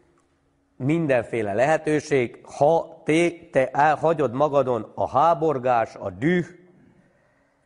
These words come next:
a feldúltság erejét eluralkodni. Innen kezdve ő tehetetlen.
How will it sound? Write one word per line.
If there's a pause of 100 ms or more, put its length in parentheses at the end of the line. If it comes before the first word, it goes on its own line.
(200)
a
feldúltság
erejét
eluralkodni. (480)
Innen
kezdve
ő
tehetetlen.